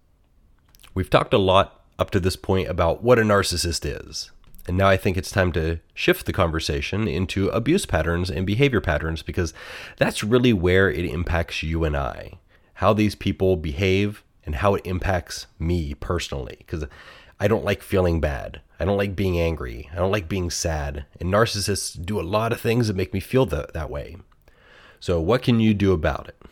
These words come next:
The first step is to recognize the behavior. Gaslighting seems to be the very first place that narcissists go when they're confronted on pretty much any issue at all.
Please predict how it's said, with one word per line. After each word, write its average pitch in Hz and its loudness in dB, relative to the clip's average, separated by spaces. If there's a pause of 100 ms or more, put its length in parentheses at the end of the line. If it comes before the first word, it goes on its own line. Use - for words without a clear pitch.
(240)
The 92 -6
first 135 2
step - 2
is 95 0
to 87 0
recognize 80 0
the - -20
behavior. - -8 (680)
Gaslighting 90 2
seems 92 -2
to 87 -4
be 82 -2 (240)
the 80 -2
very 95 4
first - -4
place 98 -2 (180)
that 87 -2
narcissists 85 -2
go 87 2
when 90 0
they're 85 0
confronted 78 -2 (340)
on 104 2
pretty 101 4
much 92 2
any 92 0
issue 76 -2
at 67 -6
all. 50 -10